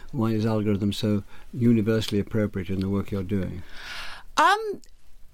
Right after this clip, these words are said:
Speaker 2: an advantage of calling it an algorithm rather than just a sequence of instructions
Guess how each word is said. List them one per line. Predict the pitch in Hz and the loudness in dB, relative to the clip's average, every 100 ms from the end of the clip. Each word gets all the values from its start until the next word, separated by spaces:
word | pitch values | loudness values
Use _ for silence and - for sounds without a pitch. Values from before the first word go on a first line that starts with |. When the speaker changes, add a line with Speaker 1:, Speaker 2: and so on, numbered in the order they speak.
| 277 | 2
Speaker 2:
an | 320 | 4
advantage | 254 330 415 415 427 | 4 4 2 2 0
of | 415 - | -2 -2
calling | - 320 311 285 | 0 4 6 6
it | 262 - | 4 4
an | 254 - | 2 4
algorithm | 247 247 233 220 208 202 | 2 4 2 4 4 4
rather | 196 220 226 220 202 | 6 6 6 4 2
than | 202 202 175 | 4 4 2
just | - 220 247 - 208 | 2 4 4 2 -2
a | |
sequence | - 185 - - 135 | 2 0 0 -2 -2
of | 156 | -2
instructions | 147 156 - 160 - - 190 - | -2 0 0 0 -2 0 0 0